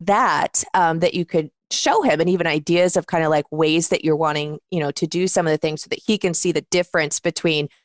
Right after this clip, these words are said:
what he, in his mind and his context of chickens, because it, you know,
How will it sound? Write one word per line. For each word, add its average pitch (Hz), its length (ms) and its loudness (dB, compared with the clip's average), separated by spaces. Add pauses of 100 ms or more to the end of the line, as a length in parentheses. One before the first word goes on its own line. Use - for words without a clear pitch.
(260)
what 180 200 2
he, 220 580 2 (100)
in 180 120 2
his 233 320 0
mind 160 280 0
and 151 100 -2
his 208 480 0 (100)
context 165 640 0
of 151 120 -2
chickens, 151 400 -2
because 160 260 -2
it, 156 180 0 (200)
you 175 100 -4
know, 135 180 -2